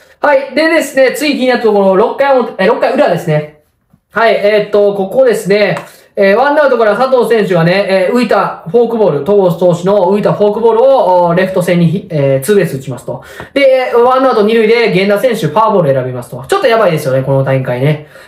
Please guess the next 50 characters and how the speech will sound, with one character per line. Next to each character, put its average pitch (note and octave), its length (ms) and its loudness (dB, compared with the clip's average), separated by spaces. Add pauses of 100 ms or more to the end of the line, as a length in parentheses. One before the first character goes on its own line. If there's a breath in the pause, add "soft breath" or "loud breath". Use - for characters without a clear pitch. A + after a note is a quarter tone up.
で、 B3 100 2
ワ D4 160 2
ン D4+ 40 2
ア C#4+ 40 2
ウ C4+ 40 0
ト A#3 60 -2
一、 A3 160 -6
二 A#3 80 2
塁 A#3+ 140 2
で C4+ 180 2
滝 C4+ 220 -4
沢 B3+ 140 0
選 A3 100 0
手 E3 60 -2
来 D#3+ 160 -4
ま C#3+ 100 0
す - 60 -10
と。 - 220 -10 (280 soft breath)
で、 B3+ 400 2
え B3+ 40 0
ー、 - 20 0
ま C#4 80 0
あ、 B3+ 40 0
初 C#4+ 160 -2
回 C#4+ 140 2
に C4 80 0
ね、 B3+ 240 0
え F#3 880 2
ー、 - 40 -8
左 - 180 -4
中 A#3+ 160 -2
間 F3 120 0
に C#3+ 100 -2
ね、 D#3 80 0
三 F3 240 -2
塁 G#3 80 2
打 D#3 80 2
打 - 20 -6
た D3 100 0
れ D3 60 -2
て D3 60 -6
る D#3+ 60 2
わ E3+ 100 -2
け、 E3 120 -10
わ F#3 160 -2
け F3 120 -2
な C3+ 80 -4
ん C3 60 -4
で B2+ 40 -12
ね、 F#3 280 -4